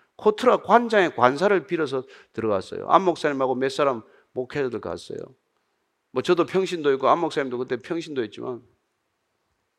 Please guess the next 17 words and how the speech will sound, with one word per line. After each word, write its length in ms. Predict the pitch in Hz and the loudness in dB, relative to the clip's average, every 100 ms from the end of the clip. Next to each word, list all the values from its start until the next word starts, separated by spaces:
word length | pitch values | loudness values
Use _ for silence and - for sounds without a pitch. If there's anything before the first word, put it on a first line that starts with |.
| _ _ _ _ - _ _ _ _ - | _ _ _ _ -20 _ _ _ _ -2
거기에 240 | 240 226 | 2 6
다섯 280 | - 214 277 | 8 8 6
시간 280 | 277 214 165 | 2 2 2
시차예요. 800 | - 160 - 170 107 80 - - _ _ _ _ _ _ _ _ _ _ _ _ _ _ _ _ _ - | 0 -6 2 2 2 0 -10 -20 _ _ _ _ _ _ _ _ _ _ _ _ _ _ _ _ _ -4
그러니까 260 | 220 202 180 | 4 6 6
그게 400 | 240 247 196 151 | 2 2 2 0
새벽 480 | - 214 247 247 | -2 2 2 2
다섯 240 | 214 262 254 | 2 4 2
시면 240 | 202 160 | -2 0
아침 320 | 113 - 180 | 0 0 -2
열 160 | 127 170 | 0 0
시입니다. 480 | - - - 95 - _ _ _ _ _ _ _ _ _ _ _ _ _ _ _ _ _ _ _ _ - | -2 -8 -10 -12 -16 _ _ _ _ _ _ _ _ _ _ _ _ _ _ _ _ _ _ _ _ -4
근데 200 | 262 277 | 2 4
아무도 460 | - 120 196 262 254 | 2 0 2 6 6
안 220 | 127 170 | 6 4
일어나는 380 | 247 226 147 120 | 6 6 4 0
거예요. 380 | 101 - - | -2 -4 -12